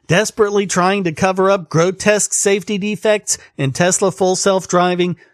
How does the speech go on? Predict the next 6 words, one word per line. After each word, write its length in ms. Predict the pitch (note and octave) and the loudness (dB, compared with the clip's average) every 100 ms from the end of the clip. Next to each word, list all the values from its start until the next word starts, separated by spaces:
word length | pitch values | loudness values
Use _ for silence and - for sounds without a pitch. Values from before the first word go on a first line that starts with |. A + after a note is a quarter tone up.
| _ | _
just 340 | - G3 G#3+ - | 0 0 0 0
to 80 | G#3 | 2
line 420 | G3+ F3 F3 F3+ | 2 2 2 0
their 180 | D#3+ D3+ | 2 2
own 300 | D#3 D#3 D#3 | 0 -2 -2
pockets." 920 | E3+ C3+ - - _ - - - | -2 -2 -4 -14 _ -8 -6 -6